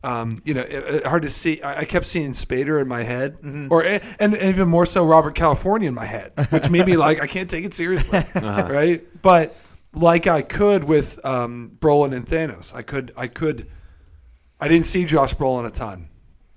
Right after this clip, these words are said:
Speaker 1: I saw
Speaker 2: Hmm.
Speaker 1: the character.
Speaker 3: That's
Speaker 2: Gotcha.
Speaker 3: true. That's true. Thanos, yeah, did you
Speaker 2: Got
Speaker 3: do
Speaker 2: that.
Speaker 1: It's true.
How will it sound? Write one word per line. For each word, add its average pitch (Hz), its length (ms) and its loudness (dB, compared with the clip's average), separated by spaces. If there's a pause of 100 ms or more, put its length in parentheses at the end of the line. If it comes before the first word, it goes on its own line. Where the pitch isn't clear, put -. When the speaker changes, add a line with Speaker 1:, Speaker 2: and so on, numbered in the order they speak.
Speaker 1:
I 120 120 -8
saw 120 380 -2
Speaker 2:
Hmm. 117 340 -14
Speaker 1:
the 135 80 -20
character. 139 400 -6
Speaker 3:
That's 113 120 0
Speaker 2:
Gotcha. 107 220 -2
Speaker 3:
true. 107 280 2 (100)
That's 98 260 -8
true. 101 240 -6
Thanos, 98 460 -6
yeah, 87 160 -8
did 82 220 -14
you 92 80 -8
Speaker 2:
Got 113 80 -4
Speaker 3:
do 95 200 -4
Speaker 2:
that. 113 180 -6
Speaker 1:
It's 117 120 -8
true. 160 240 -2